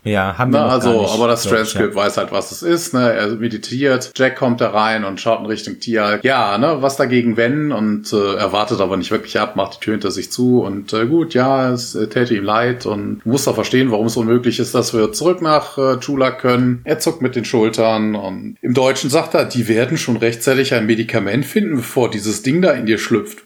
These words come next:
Speaker 2: Ich denke, „Hä? Das ist doch kein Ei.“ Im Englischen, <laughs> im Englischen sagen sie, „Long before the thing inside of you dies.“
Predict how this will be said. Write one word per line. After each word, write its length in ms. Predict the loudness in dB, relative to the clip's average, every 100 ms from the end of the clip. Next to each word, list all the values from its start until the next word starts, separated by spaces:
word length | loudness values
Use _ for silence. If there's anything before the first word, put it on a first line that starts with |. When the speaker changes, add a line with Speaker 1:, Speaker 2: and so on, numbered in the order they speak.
| -18
Speaker 2:
Ich 180 | -14
denke, 220 | -12 -12 -8
„Hä? 320 | -2 0 0
Das 80 | -2
ist 120 | -4
doch 60 | -4
kein 180 | -4 -2
Ei.“ 440 | 2 2 0 -4
Im 80 | -2
Englischen, 560 | 0 2 0 2 0 -2 _
<laughs> 540 | -10 -10 -12 -6 -2 0
im 140 | 0
Englischen 480 | 0 2 0 0 0
sagen 340 | 2 2 2 -2
sie, 320 | -2 -2 -4 0
„Long 320 | 2 2 2
before 720 | 0 2 4 6 4 0 -8 _ -2
the 120 | -2
thing 420 | 2 0 0 -4
inside 480 | -6 -6 0 2 2
of 140 | 0
you 100 | 0
dies.“ 640 | 0 2 0 0 -2 -6